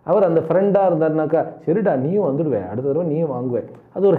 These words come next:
ஹெல்த்தியாக போயிடும். அப்போ நமக்கு இந்த உணர்வுகளோடலாம் நம்ம எப்படி இருக்கணுங்கிறத நம்ம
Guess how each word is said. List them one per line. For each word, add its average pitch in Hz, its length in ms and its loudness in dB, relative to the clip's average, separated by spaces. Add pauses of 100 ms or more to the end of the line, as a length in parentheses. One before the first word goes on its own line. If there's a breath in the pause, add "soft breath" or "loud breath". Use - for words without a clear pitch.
ஹெல்த்தியாக 214 480 2
போயிடும். 107 340 -4
அப்போ - 220 -2
நமக்கு 143 320 2
இந்த 123 120 4
உணர்வுகளோடலாம் 170 760 4
நம்ம 135 180 2
எப்படி 156 320 2
இருக்கணுங்கிறத 139 520 0
நம்ம 151 180 -4